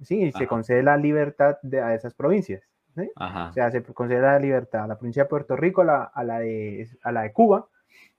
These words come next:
Speaker 1: ahí
Speaker 2: Ah.
Speaker 1: en el Caribe, y a Filipinas, eh, eh, había, pues, el movimiento independentista filipino, en un principio, pues, estaba en contra de los españoles, pero cuando Estados Unidos, eh, compra la paz, porque realmente no la ganó, la compra,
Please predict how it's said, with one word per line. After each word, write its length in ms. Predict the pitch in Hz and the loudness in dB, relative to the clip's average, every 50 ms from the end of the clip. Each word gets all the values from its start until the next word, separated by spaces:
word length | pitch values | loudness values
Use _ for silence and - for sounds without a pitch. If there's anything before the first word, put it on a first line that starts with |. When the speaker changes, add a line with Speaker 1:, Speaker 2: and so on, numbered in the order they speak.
| - | -10
Speaker 1:
ahí 240 | - - 113 117 120 | -4 0 0 2 2
Speaker 2:
Ah. 40 | 127 | 0
Speaker 1:
en 80 | 135 139 | 0 0
el 100 | 143 139 | 2 4
Caribe, 460 | - 160 165 180 175 165 196 196 - - | 4 6 6 8 6 6 4 2 -2 -2
y 160 | 180 175 180 | 2 6 6
a 80 | 175 170 | 6 6
Filipinas, 720 | - 196 190 202 202 196 - 226 214 190 175 190 190 _ _ _ _ _ _ - | 4 0 0 0 -2 0 0 2 2 2 2 0 -2 _ _ _ _ _ _ -2
eh, 580 | 156 151 147 147 143 139 135 131 127 117 - _ _ | 0 2 2 2 2 2 2 0 -2 -4 -6 _ _
eh, 160 | - 143 131 | -4 -2 0
había, 400 | 127 123 123 131 131 135 143 139 - | 0 0 0 0 0 0 0 -2 -4
pues, 120 | - 151 139 | -6 -6 -4
el 60 | 143 | -4
movimiento 1080 | 135 135 127 127 127 135 135 131 131 131 - 147 147 151 156 156 160 160 151 139 127 - - | -2 -2 -2 -2 -2 -2 -4 -4 -6 -6 -4 -2 0 0 0 0 2 2 0 0 -2 -4 -8
independentista 720 | 139 139 135 131 131 135 131 123 120 123 123 120 - - | -8 -6 -6 -4 -4 -4 -6 -6 -6 -8 -6 -4 -4 -4
filipino, 560 | - 156 147 160 156 - 165 160 147 143 143 - _ _ _ _ | -2 -2 -4 -4 -4 -2 -2 0 0 -2 -4 -6 _ _ _ _
en 140 | - 123 123 | -10 -8 -8
un 80 | 123 123 | -6 -6
principio, 380 | 123 135 131 - 151 139 143 139 | -6 -6 -6 -4 -4 -2 -2 0
pues, 140 | 139 143 135 | 0 -2 -4
estaba 240 | 131 127 - 120 117 | -6 -6 -6 -6 -6
en 60 | 120 | -4
contra 260 | - 131 131 135 135 | -6 -8 -6 -4 -4
de 60 | 135 | -4
los 60 | 143 143 | -4 -6
españoles, 420 | - - 151 151 139 135 170 - _ _ | -6 -6 -2 -2 0 -2 -2 -4 _ _
pero 300 | - 190 190 185 190 190 | 4 6 6 6 4 4
cuando 420 | - 180 180 175 160 160 170 175 - | 4 2 4 4 2 2 0 0 -2
Estados 340 | 165 147 - 143 143 143 165 | -6 -4 0 0 0 2 2
Unidos, 340 | 165 170 160 139 120 110 - _ _ - _ _ _ _ _ _ _ - | 0 0 0 -2 -2 -4 -8 _ _ -20 _ _ _ _ _ _ _ -8
eh, 200 | 127 117 113 104 104 | -6 -6 -6 -6 0
compra 320 | - - 143 139 147 147 | 4 4 4 6 6 4
la 160 | 151 160 156 | 4 4 6
paz, 260 | 156 165 147 139 - - | 8 8 8 8 6 -2
porque 240 | - - - - 107 | -14 -14 -10 -8 -6
realmente 420 | 104 110 107 117 120 117 117 - 123 | -4 -2 -2 -2 -4 -6 -6 -6 -4
no 100 | 127 123 | -2 0
la 60 | 127 | 0
ganó, 220 | 131 135 147 147 131 | 2 2 2 2 2
la 160 | 127 135 - | 2 2 2
compra, 400 | - 175 143 131 - 127 139 - | 2 0 0 0 -2 -6 -8 -8